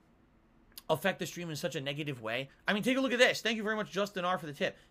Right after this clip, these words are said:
This is, takes up more space than the webcam, right? But you guys want that. You want attention for when you contribute.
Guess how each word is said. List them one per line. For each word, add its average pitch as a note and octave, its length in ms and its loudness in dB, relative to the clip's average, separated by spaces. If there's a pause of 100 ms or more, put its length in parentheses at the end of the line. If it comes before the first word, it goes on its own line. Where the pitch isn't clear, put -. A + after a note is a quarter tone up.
This G3+ 320 2
is, A#3+ 80 -4
takes A#3 220 0
up G#3+ 120 2
more G#3+ 160 -2
space G#3 260 0
than F#3+ 80 -6
the E3+ 60 -4
webcam, F3+ 400 -4 (600)
right? F#3 340 2 (360)
But G3+ 80 2
you B3 100 6
guys A#3+ 220 8
want C#4 240 6
that. G#2+ 240 -4
You G#3 140 -2
want G#3+ 340 4 (120)
attention F3+ 520 -4
for D#3+ 80 -8
when E3+ 120 -6
you E3 60 -8
contribute. D#3+ 440 -4